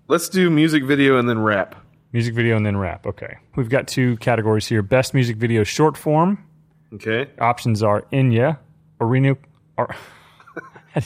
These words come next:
Speaker 2: I can't pronounce the name of the song, but it's by Enya.
Speaker 1: Uh-huh.
Speaker 2: Mike and the Mechanics, The Living Years.
Speaker 1: Uh-huh.
Speaker 2: Trevor Rabin, Something to Hold On To. Michael
Speaker 1: Never heard of,
Speaker 2: Jackson,
Speaker 1: never
Speaker 2: Leave Me
Speaker 1: heard of that.
Speaker 2: Alone.
Speaker 1: Oh.
Speaker 2: Hank Williams Junior and Hank Williams Senior.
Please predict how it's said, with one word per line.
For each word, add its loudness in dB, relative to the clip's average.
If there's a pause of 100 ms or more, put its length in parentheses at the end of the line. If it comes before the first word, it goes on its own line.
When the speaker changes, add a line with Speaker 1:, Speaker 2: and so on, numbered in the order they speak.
(580)
Speaker 2:
I -4
can't 0
pronounce 0
the -4
name 0
of 0
the -4
song, -2
but -2
it's -4
by 0
Enya. -2
Speaker 1:
Uh-huh. 0 (400)
Speaker 2:
Mike 0
and 4
the 4
Mechanics, 0
The 0
Living 2
Years. -2 (120)
Speaker 1:
Uh-huh. -4 (300)
Speaker 2:
Trevor 2
Rabin, 2
Something -4
to -2
Hold -4
On 0
To. -4 (520)
Michael 0
Speaker 1:
Never 2 (100)
heard 2
of, 4
Speaker 2:
Jackson, 0
Speaker 1:
never 2
Speaker 2:
Leave 4
Me 4
Speaker 1:
heard 4
of 2
that. 0
Speaker 2:
Alone. -2 (160)
Speaker 1:
Oh. -2 (140)
Speaker 2:
Hank -2
Williams 2
Junior 0
and 0
Hank -2
Williams -2
Senior. -4